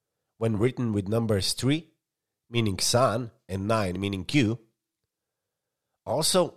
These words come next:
North Dakota was the thirty-ninth state to be admitted to the Union.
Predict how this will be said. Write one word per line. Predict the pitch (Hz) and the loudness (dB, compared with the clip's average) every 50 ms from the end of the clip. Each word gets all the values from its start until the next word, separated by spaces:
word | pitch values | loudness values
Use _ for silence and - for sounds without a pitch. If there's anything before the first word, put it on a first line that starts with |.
| _ - | _ -4
North | 117 147 175 185 165 | 0 0 0 2 0
Dakota | 160 151 - - 131 139 139 - 143 131 123 110 110 | -2 -2 2 4 4 4 4 4 2 0 0 -2 -2
was | 110 110 110 92 | 0 2 2 2
the | 87 87 | 0 -2
thirty-ninth | - 135 151 156 143 143 120 117 120 117 - | 0 0 0 0 0 0 0 0 0 0 -2
state | - - 113 107 113 214 - | -2 0 0 0 0 -2 -4
to | - 202 | -6 -6
be | 165 78 107 123 | -4 -2 0 0
admitted | 117 98 90 98 107 110 113 107 - - | 0 0 0 0 0 0 0 0 -2 -4
to | 101 | -4
the | 87 104 104 | -2 -2 -2
Union. | 92 82 80 76 67 58 52 | -2 -2 -4 -8 -10 -12 -14